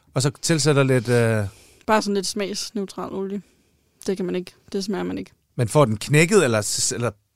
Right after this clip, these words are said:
Speaker 1: er, er den bare nemmere at skære i, så den måske ikke siger, og så er der
Speaker 2: Den er nemmere at skære i, men den knækker ikke. Men det er også fordi, at det der tempererede chokolade, det afskrækker mange. Så det,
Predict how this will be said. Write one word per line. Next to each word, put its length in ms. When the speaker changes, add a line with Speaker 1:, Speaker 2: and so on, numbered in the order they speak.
Speaker 1:
er, 80
er 80
den 140
bare 160
nemmere 220
at 60
skære 300
i, 40
så 140
den 100
måske 200
ikke 140
siger, 120
og 80
så 100
er 40
der 100
Speaker 2:
Den 160
er 100
nemmere 320
at 60
skære 320
i, 100
men 140
den 240
knækker 380
ikke. 240
Men 160
det 60
er 40
også 120
fordi, 160
at 100
det 100
der 140
tempererede 380
chokolade, 340
det 160
afskrækker 480
mange. 300
Så 140
det, 260